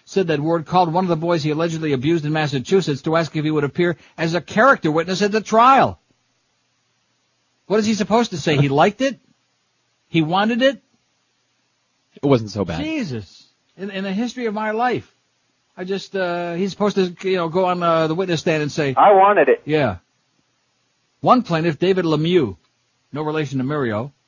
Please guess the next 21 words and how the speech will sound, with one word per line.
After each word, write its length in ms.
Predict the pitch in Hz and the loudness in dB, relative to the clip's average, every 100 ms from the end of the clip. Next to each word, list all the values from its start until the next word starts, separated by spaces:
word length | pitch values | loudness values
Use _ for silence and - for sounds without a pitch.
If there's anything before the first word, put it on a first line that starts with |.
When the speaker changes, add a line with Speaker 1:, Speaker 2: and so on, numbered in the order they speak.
| - | -4
Speaker 1:
now 160 | 139 | -4
forty, 320 | 135 160 151 | -2 -2 -2
living 220 | 131 143 135 | -2 0 0
in 160 | 123 | 0
Leominster, 680 | 147 170 127 117 - 127 156 _ _ _ | 2 2 4 2 -2 -6 -6 _ _ _
said, 420 | - 170 160 143 | -6 -4 -2 -4
uh, 400 | 143 139 135 131 - | -2 -2 -4 -6 -8
I 60 | 143 | -8
don't 100 | 156 | -6
think 160 | 147 | -4
I'm 60 | 127 | -4
pronouncing 400 | 110 120 123 98 | -2 -2 -2 -2
that 160 | 98 | -4
right. 220 | 90 80 78 _ | -4 -10 -16 _
That's 140 | 113 - | -16 -8
one 100 | 127 | -4
of 60 | |
those 200 | 117 113 | -4 -4
New 220 | 113 113 120 | -4 -4 -2
England 220 | 117 117 | -2 -2
names. 320 | 120 123 - | -2 -4 -8